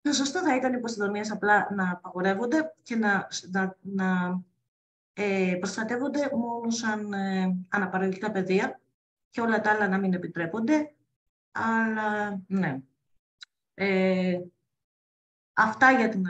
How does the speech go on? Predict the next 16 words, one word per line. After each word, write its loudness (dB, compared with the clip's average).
αλεία. 4
Γενικά, 0
τώρα 0
και -4
οι -2
αλείς 0
αναγνωρίζουν 4
τη -20
σημασία -8
της -8
Ποσειδονίας, -8
την -6
ξέρουν 0
καλύτερα 0
από -12
εμάς. 2